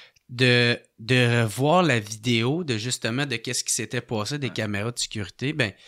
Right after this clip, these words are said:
Speaker 1: ça, ça t'a enlevé du poids de ses épaules parce qu'à un moment donné, t'entendais des rumeurs, des affaires de même ou ce que t'es,
Speaker 2: Ouais.
Speaker 1: tu t'avais remis en
Speaker 2: Ouais,
Speaker 1: doute ou
Speaker 2: ouais, surtout, euh, ma mère doutait. Au début, tu sais, ma mère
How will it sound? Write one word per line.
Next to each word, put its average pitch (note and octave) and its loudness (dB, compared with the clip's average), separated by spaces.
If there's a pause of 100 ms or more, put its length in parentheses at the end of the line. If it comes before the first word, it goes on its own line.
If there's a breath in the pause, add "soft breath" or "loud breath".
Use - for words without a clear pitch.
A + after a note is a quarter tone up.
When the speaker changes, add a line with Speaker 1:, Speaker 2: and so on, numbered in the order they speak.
(280 loud breath)
Speaker 1:
ça, - 0 (340)
ça - -2
t'a A#2+ 0
enlevé A#2+ 0
du - -6
poids D3+ -2
de D3+ -4
ses A#2+ 0
épaules F3 0
parce G#2+ -2
qu'à B2 -2
un - 0
moment A#2+ 0
donné, D3+ -4
t'entendais A#2+ -4
des C3+ 0
rumeurs, A#2 -2
des B2 -6
affaires A2+ -2
de A2 -4
même C#3+ -4
ou B2+ -8
ce - -4
que B2+ -4
t'es, G#2 -6 (240 loud breath)
Speaker 2:
Ouais. - -12
Speaker 1:
tu - -4
t'avais A#2+ 0
remis A#2 -2
en A#2 0
Speaker 2:
Ouais, A2 -14
Speaker 1:
doute D3+ -4
ou C#3+ -2
Speaker 2:
ouais, B2+ -2
surtout, D#3+ -2
euh, F#2 -4 (560 loud breath)
ma G#2 -8
mère B2 -2
doutait. G2+ -16 (300)
Au A2+ -12
début, A#2 -4
tu D3+ -14
sais, B2+ -4
ma A#2 -6
mère C3+ -2